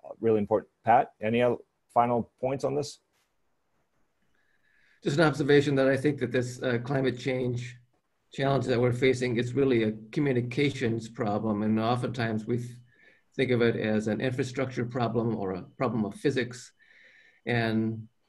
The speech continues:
Speaker 2: the problem is, is that we just haven't reached a critical threshold of enough people being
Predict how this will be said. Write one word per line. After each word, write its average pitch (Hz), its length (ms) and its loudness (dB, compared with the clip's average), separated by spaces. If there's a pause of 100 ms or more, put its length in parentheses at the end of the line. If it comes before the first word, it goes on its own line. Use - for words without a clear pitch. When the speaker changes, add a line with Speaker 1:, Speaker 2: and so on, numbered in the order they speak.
Speaker 2:
the - 80 -14
problem 131 320 2
is, 120 200 2
is 123 160 -2
that 110 260 0
we 120 120 0
just 123 280 -4
haven't 120 460 -6 (280)
reached 143 300 -2
a 123 180 -6 (140)
critical 143 340 2
threshold 120 1040 -4
of 113 160 -2
enough 123 400 -2
people 123 340 -2
being 117 520 -2